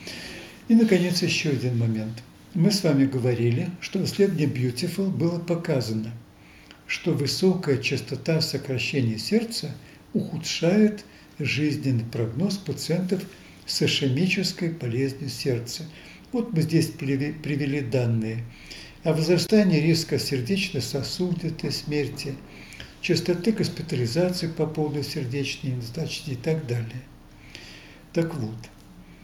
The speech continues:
я хочу напомнить, что существуют так называемые F-каналы в синусовом узле, которые контролируют частоту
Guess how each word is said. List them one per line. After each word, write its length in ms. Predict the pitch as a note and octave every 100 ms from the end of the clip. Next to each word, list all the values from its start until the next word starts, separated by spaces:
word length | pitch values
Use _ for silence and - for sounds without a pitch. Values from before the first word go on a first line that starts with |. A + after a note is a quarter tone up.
| - -
я 120 | F3
хочу 300 | F3+ E3+ E3
напомнить, 760 | D3+ C#3+ - C3 A#2+ A#2 - - - - E3+
что 600 | - - - C#3+ D3 C#3+ - - - - - - - - - - - - - - - - - - - - - - -
существуют 840 | - D#3 - F3+ - F3+ G3+ G3
так 220 | E3 -
называемые 720 | E3 C3 C#3+ D#3+ D3+ C#3 C#3 - - - - -
F-каналы 1000 | F3+ - - - C#3 A#2+ A#2+ A#2 A#2+ G3+ G3+ - -
в 40 |
синусовом 600 | - E3+ E3+ - F3+ E3
узле, 340 | E3 - F3 F#3 - - - - -
которые 500 | - D3+ - E3+ D#3+
контролируют 840 | D#3 C3+ C3 C#3 C3+ E3 G3+ F#3+ F3+
частоту 800 | - C#3+ - C#3+ A#2 - A3 A3+